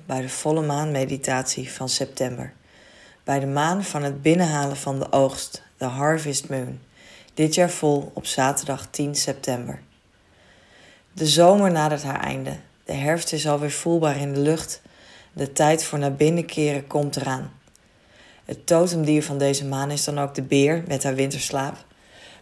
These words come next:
Maar voor het zover is, is het eerst tijd om te oogsten. Het is nog niet de tijd van helemaal stilzitten, want oogsten is nog steeds een bezigheid, maar met een andere energie dan investeren. Meer met het weten en de ontspanning dat je in overvloed mag ontvangen.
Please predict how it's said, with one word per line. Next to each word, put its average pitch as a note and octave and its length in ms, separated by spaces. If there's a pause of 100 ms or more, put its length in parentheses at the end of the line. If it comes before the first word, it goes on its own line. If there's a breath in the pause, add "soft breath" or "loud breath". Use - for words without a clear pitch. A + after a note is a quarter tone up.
Maar C#3+ 120
voor G#3 280
het A3 120
zover E3+ 420
is, G#3 220
is D#3+ 180
het D#3+ 140
eerst F#3 320
tijd E3 280
om D#3 80
te - 180
oogsten. - 580 (720 soft breath)
Het - 80
is - 60
nog E3+ 200
niet G3+ 200
de - 100
tijd D#3+ 300
van D3+ 120
helemaal D#3 480
stilzitten, F3 720 (360 loud breath)
want - 200
oogsten D#3 340
is C#3+ 100
nog C#3 120
steeds C#3 260
een B2+ 100
bezigheid, C3+ 680 (520 loud breath)
maar D3+ 120
met D#3 180
een D3+ 160
andere G3 340
energie D#3 480
dan D3 160
investeren. C3 760 (560 soft breath)
Meer D#3+ 240
met D#3 180
het C#3 180
weten E3+ 560
en D3 120
de C#3 80
ontspanning E3+ 800
dat C#3+ 280
je D3 60
in C#3 140
overvloed D3 720
mag - 200
ontvangen. B2 500